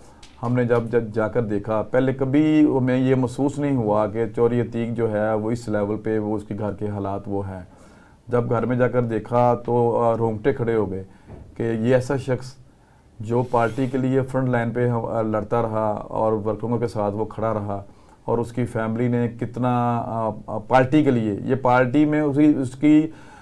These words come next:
अ, जो मुशर्रफ दौर के बाद जो स्ट्रगल शुरू हुई, उससे पहले भी अपना ज़िया हक के दौर से वो, अ,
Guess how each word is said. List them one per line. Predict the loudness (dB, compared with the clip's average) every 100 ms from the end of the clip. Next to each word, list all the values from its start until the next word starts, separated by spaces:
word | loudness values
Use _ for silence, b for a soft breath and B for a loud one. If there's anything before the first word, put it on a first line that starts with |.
| B 2
अ, | 4 6 4
जो | 2 0
मुशर्रफ | 0 2 4 4
दौर | 6 6 8
के | 6
बाद | 6 8 8 6
जो | 2
स्ट्रगल | 2 2 2
शुरू | 2 2 2
हुई, | 4 2
उससे | 2 2 2
पहले | 4 4 4
भी | 4 6 4 2 B B B
अपना | 2 6 8 8
ज़िया | 6 6
हक | 6
के | 4 4
दौर | 2 2
से | 2
वो, | 4 4
अ, | 4 2 0